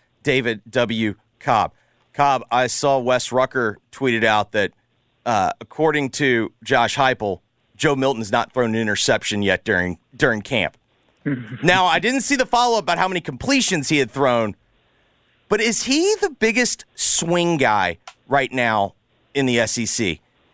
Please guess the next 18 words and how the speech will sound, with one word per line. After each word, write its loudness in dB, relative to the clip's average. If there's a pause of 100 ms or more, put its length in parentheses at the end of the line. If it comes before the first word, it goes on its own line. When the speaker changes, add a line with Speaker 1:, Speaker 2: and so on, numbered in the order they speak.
(100)
Speaker 1:
Because 0
if -8
he 0
is 0
really 0
good, 0 (640)
like, -10 (280)
uh, -4 (100)
Tennessee, 0 (140)
Tennessee's 0
got 2
all 2
the, -2 (200)
the -6
ceiling 0
in 0
the 2
world, 0